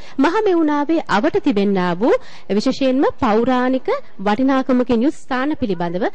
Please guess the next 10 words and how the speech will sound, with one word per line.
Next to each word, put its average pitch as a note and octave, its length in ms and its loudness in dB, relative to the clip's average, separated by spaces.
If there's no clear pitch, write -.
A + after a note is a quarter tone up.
අපි C4 300 -4
ඔබට A3+ 300 -4
සජීවීව C4+ 640 0
දැක F#3+ 220 -6
බලා G3+ 280 -4
ගන්නටත් F3 440 -6
අවස්ථාව F#3 500 -4
උදා F3 280 -4
කර E3+ 200 -6
දෙනවා. - 320 -6